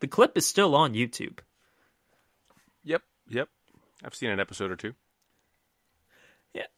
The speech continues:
Speaker 1: so I'm not sure why no one really questioned it. I think, like you kinda touched on, it was a real big name at the time.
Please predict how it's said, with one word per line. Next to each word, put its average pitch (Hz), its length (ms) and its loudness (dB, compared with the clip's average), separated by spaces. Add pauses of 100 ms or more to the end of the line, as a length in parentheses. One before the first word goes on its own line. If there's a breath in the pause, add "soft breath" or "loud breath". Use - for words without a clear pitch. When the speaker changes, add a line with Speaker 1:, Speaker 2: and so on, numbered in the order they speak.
(120)
Speaker 1:
so 214 440 6
I'm 330 80 4
not 494 180 4
sure 269 240 4
why 127 160 6
no 120 120 2
one 117 100 2
really 117 200 2
questioned 113 460 -2
it. - 140 2 (180)
I 180 120 6
think, 196 280 2 (680)
like 147 260 4
you 170 80 -6
kinda 147 220 0
touched - 340 2
on, 127 160 6
it - 60 0
was 156 120 0
a 131 60 0
real 139 200 2
big 127 280 4
name 117 260 -2
at 131 100 -6
the 131 80 -4
time. 123 440 -2